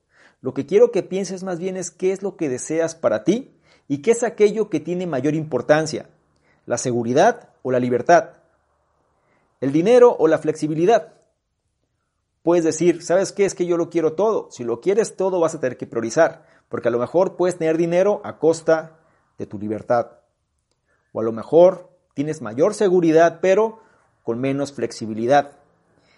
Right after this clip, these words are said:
Y es algo que nada más tú puedes responder. La forma más clara para que una persona decida si el propósito y el emprendimiento va acorde a lo que quieren es, responde la pregunta,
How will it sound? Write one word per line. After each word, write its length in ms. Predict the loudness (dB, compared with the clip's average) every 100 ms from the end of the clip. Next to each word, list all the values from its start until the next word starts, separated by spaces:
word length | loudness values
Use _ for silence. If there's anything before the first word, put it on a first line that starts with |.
| _ _ _
Y 160 | 0 0
es 100 | 4
algo 140 | 2
que 100 | 2
nada 180 | -2 -2
más 280 | -2 -8 -2
tú 300 | 0 0 -4 _ _ _
puedes 580 | -2 0 0 -6 -12 _ _ _
responder. 840 | -18 -10 -8 -2 2 2 0 _ _ _ _ _ _
La 160 | -8
forma 560 | -4 0 2 2 -2 -2
más 320 | -4 -6 -6
clara 460 | 2 4 4 2 2
para 280 | 0 0 -2
que 80 |
una 240 | -4 -4 -2
persona 420 | -6 -4 -4 -4
decida 640 | -4 -4 -2 0 0 -4 _ _ _ _
si 160 | -6 -4
el 140 | -4
propósito 640 | -6 -4 0 2 0 -4
y 40 | -4
el 80 | -4
emprendimiento 920 | -4 -8 -8 -4 0 0 -2 -10 -12 _ _ _ _ _ _ _ _
va 380 | -4 2 2 2
acorde 340 | -4 0 2
a 40 | 2
lo 100 | 0
que 140 | -4
quieren 340 | 0 2 2 0
es, 320 | -4 -8 _ _ _ _
responde 360 | -14 -6 -2
la 120 | 0 0
pregunta, 580 | 0 0 -2 -6 -10